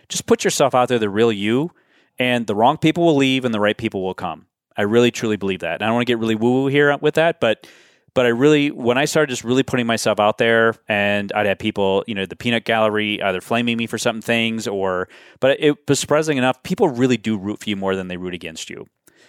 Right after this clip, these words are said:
And, uh, the other thing too is, uh, it, it's even how I got in the ad industry, which is, you know, is very hard to break into, particularly on the creative side, 'cause it's a, it's a hell of a way to make money, um, and,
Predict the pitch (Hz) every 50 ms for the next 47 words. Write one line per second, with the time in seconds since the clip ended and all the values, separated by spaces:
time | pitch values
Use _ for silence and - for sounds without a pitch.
0 | _ _ _ - 120 120 117 117 117 117 117 110 - - - - 123 120 - 127
1 | 120 127 151 175 160 151 135 - - 131 135 147 147 120 107 104 - - 117 117
2 | 113 110 107 107 107 _ _ _ _ _ _ _ _ _ _ - 131 123 - 131
3 | - - 139 123 123 117 120 113 110 110 110 110 104 104 110 120 123 113 107 -
4 | - 107 98 98 - 104 98 92 - - - 127 107 98 95 92 87 _ _ -
5 | - 92 - 104 98 95 113 120 117 110 110 101 92 101 98 92 - 104 101 -
6 | - 104 95 90 - - 135 - 123 113 101 92 - - 104 101 98 90 - -
7 | 95 90 90 90 90 _ - - - - - _ _ - 120 110 107 - - 107
8 | 98 - 110 101 - 98 95 110 110 101 104 104 95 95 90 85 104 107 104 95
9 | 92 - _ - - - _ _ _ _ _ - 113 107 104 101 101 101 98 98
10 | 98 - - - 107 104